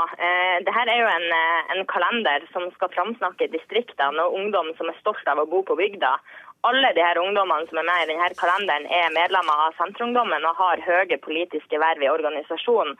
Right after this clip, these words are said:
og de kommer fra en bygd. Og så er det jo viktig å si at kalenderen skal framsnakke ulike næringer. Sånn som når Nina nå,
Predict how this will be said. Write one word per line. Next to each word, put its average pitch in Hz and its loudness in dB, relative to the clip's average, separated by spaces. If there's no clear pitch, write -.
og 180 0
de 185 2
kommer 185 -2
fra 143 2
en 143 -6
bygd. 135 -2
Og 175 0
så 240 0
er - 0
det 202 2
jo 170 0
viktig 190 -2
å 175 -2
si 175 4
at 156 -2
kalenderen 151 -2
skal 180 0
framsnakke 165 -2
ulike 175 -2
næringer. 147 0
Sånn 196 -4
som 185 -4
når 180 0
Nina 196 2
nå, 175 4